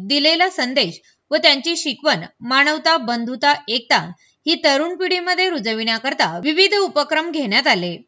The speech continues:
तरुण विद्यार्थी विद्यार्थिनींना योग्य असे मार्गदर्शन करण्यात आले. यावेळी प्रेषित हजरत मोहम्मद पैगंबर यांच्या जीवनावर आधारित कथा मुलामुलींना सांगण्यात आल्या. यानंतर या विद्यार्थ्यांची चाचणी परीक्षा घेण्यात आली.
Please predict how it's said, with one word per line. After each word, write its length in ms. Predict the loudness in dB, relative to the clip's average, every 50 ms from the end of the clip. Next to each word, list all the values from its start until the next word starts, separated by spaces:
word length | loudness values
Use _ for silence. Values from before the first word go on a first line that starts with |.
| _ _ _ _ _ _ _ _ _
तरुण 240 | 4 4 4 4 0
विद्यार्थी 520 | -2 -2 -4 0 2 2 2 2 0 -2 -2
विद्यार्थिनींना 760 | -2 -2 2 2 2 2 2 -2 -4 -4 -2 -2 -2 -4 -4
योग्य 400 | -2 0 0 0 0 2 0 0
असे 160 | 0 0 -4
मार्गदर्शन 680 | -2 0 0 0 0 -2 -4 -6 -6 -6 -6 -10 -6 0
करण्यात 380 | 0 0 0 0 -4 -4 -4
आले. 240 | -4 -2 -2 -4 -4 -8 -12 _ _ _ _ -4
यावेळी 540 | 0 4 4 4 4 4 2 2 2 0 -4
प्रेषित 460 | -4 -2 0 0 0 0 -2 -4 -2
हजरत 420 | -4 -6 -2 0 0 0 0 -2
मोहम्मद 340 | -6 -6 -6 -4 -4 -6 -6 -4 -2
पैगंबर 500 | -4 -2 -2 -2 -2 0 0 -2 -2 -2 -6 -4
यांच्या 340 | -2 0 0 2 2 2
जीवनावर 520 | 2 2 0 -4 -4 -2 -2 0 2 0 0 -2 -4
आधारित 460 | -4 0 2 2 2 0 -2 -6 -10 -18 _ _ _ _ _ _ _
कथा 260 | 0 0 2 4 2 2
मुलामुलींना 680 | 2 0 0 2 2 0 0 -2 -4 -4 -2 -2 -2 0
सांगण्यात 420 | 0 0 0 0 -2 -4 -2 -2
आल्या. 260 | -2 0 0 0 -2 -2 -6 _ _ _ _ _ _ _ _ _ 0
यानंतर 500 | 4 6 6 6 4 2 0 0 0 2
या 160 | 4 4 4
विद्यार्थ्यांची 640 | 4 2 -2 0 0 0 2 2 -2 -2 -2 -4 0
चाचणी 380 | 2 2 2 2 2 -2 -6 -4
परीक्षा 400 | -2 -2 -2 -2 -4 -2 -2 0
घेण्यात 360 | 0 0 0 0 -2 -2 -2
आली. 260 | -2 -2 -2 -4 -6